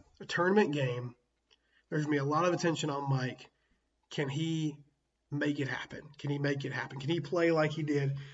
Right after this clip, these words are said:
against Texas Tech, against Kansas, where he looked like the best player on the floor? Because if he does that, I really like T C U's chances in round one. And you know what? After that, I don't know what's gonna happen. Arizona's a really good team.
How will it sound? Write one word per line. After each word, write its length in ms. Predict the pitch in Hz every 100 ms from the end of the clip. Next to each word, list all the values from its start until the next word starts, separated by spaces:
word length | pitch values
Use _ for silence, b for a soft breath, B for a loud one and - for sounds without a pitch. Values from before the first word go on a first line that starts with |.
| B
against 320 | 151 160 156
Texas 360 | - 135 147 -
Tech, 280 | - 131 -
against 280 | 147 135 -
Kansas, 580 | 139 131 135 - - - b b b
where 100 | 160
he 140 | 147 180
looked 220 | 170 156
like 140 | 147
the 80 | 147
best 200 | 139 139
player 180 | 131 117
on 80 | 113
the 60 |
floor? 320 | - - 143 139 B B
Because 160 | 151
if 40 | 160
he 60 | 151
does 280 | 165 170
that, 180 | 160 147
I 80 | 135
really 240 | 143 143
like 220 | 151 143 139
T 120 | 151
C 120 | 143
U's 140 | 143
chances 500 | 139 147 139 139 139 - B B -
in 140 | 147
round 280 | 143 139 127
one. 200 | 113 -
And 100 | 160
you 80 | 196
know 140 | 208
what? 140 | 220 196
After 260 | 202 202
that, 240 | 196 190 190
I 80 | 165
don't 120 | 170
know 100 | 151
what's 140 | 127 -
gonna 140 | -
happen. 300 | - - - _ b b b
Arizona's 360 | 175 175 180 156
a 20 |
really 180 | 165 165
good 160 | 160 -
team. 380 | 165 160 156